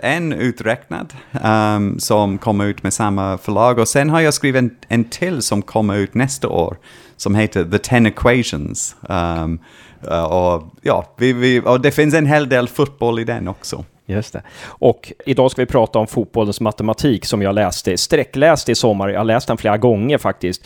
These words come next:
Speaker 2: Och det var John Wall som också är med i den här taktikpodden som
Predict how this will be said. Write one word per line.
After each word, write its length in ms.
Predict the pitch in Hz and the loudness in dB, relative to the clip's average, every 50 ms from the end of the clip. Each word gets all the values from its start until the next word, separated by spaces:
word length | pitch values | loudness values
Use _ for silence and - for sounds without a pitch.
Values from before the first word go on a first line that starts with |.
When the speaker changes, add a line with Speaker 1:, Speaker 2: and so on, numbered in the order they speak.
| - - - | -18 -20 -20
Speaker 2:
Och 300 | - - - 117 - - | -10 -2 -2 -2 0 0
det 60 | - | 2
var 100 | 113 117 | 2 2
John 280 | 110 113 120 117 107 101 | 4 4 4 2 2 2
Wall 400 | 110 131 131 117 92 87 92 - - _ _ - - - - | 2 2 2 2 0 -2 -4 -8 -10 _ _ -20 -16 -14 -12
som 220 | - - 123 123 | -6 -2 0 0
också 200 | 170 - - 156 | 0 2 2 0
är 40 | 120 | 0
med 240 | 101 92 90 90 - - | 0 -2 -4 -6 -6 -4
i 120 | 92 90 | -4 -4
den 160 | 87 92 87 82 | -2 -4 -4 -6
här 100 | 82 78 | -6 -6
taktikpodden 640 | - - 90 - - 95 85 - - 110 101 90 82 | -4 -4 -4 -2 -2 -2 -2 0 0 0 0 0 -2
som 200 | - 90 85 | -4 -6 -6